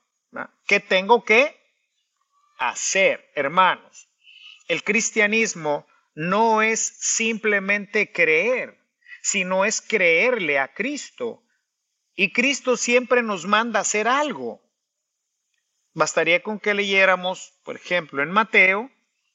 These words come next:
el capítulo cinco, seis y siete, y nos daríamos cuenta de que estamos hablando de hacer. Quien te pegue en una mejilla,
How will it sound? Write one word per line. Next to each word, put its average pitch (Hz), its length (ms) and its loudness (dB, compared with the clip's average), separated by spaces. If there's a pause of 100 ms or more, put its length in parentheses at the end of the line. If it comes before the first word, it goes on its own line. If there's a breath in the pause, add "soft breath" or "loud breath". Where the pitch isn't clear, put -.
el 139 140 -6
capítulo 180 640 -2
cinco, 208 500 -2
seis 156 400 -2
y 240 80 -2
siete, 214 580 0 (200)
y 202 100 -4
nos 208 200 -2
daríamos 220 380 0
cuenta 226 360 0
de 214 80 -2
que 175 60 -12
estamos 202 360 -4
hablando 202 400 0
de 202 100 2
hacer. 220 420 -2 (340)
Quien 165 160 -4
te 160 120 -2
pegue 220 380 2
en 147 80 -2
una 208 160 2
mejilla, 240 640 0